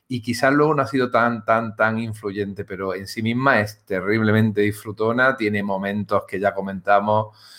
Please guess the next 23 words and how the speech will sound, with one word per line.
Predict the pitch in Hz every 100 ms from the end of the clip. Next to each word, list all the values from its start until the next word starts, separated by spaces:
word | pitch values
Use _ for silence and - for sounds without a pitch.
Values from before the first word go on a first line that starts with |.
| - _
eh, | 92 95 95
yo | 92 95
sigo | 110 98 92
quedándome | 101 101 101 98
con | 101 101
ese | - 104 101
reencuentro | 95 101 101 104 104 107 98
de, | 98 98 98 92
de | 98
Kitty | 101 98
Pryde | 92 104 104 98
y, | 101 95 -
y | 104
Coloso, | - 98 98 - 135 139
y | 104
a | 92
mí | 98
me, | 107 104
me | 92 98
llega | 110
la | 95
patata, | 82 87 82
eh, | 82